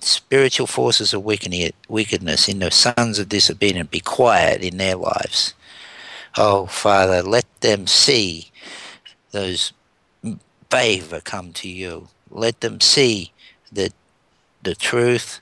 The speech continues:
Let them see the goodness. Let them taste the honey and the milk from the promised land. Let the access of evil on the, any of them be closed off.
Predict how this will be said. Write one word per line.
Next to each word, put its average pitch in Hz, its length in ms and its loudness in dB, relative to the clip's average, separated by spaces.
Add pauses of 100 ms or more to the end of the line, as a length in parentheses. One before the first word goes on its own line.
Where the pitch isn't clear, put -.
(140)
Let 98 200 0
them 95 180 -4
see 113 640 4 (680)
the 90 140 -4
goodness. 104 800 2
Let 123 200 0
them 123 180 -2
taste - 600 0 (580)
the 95 80 -6
honey 127 600 -4 (280)
and 92 180 -10
the 92 80 -8
milk 101 360 -8
from 95 180 -10
the 90 80 -6
promised 107 500 -2
land. 92 520 -4 (480)
Let 110 220 0
the 107 220 0
access 131 500 2
of 120 220 -4
evil 107 420 -2
on 92 180 -4
the, 92 120 -6 (180)
any 131 320 2
of 82 280 -4
them 78 240 -4
be 80 120 -4
closed 90 480 2
off. 95 380 2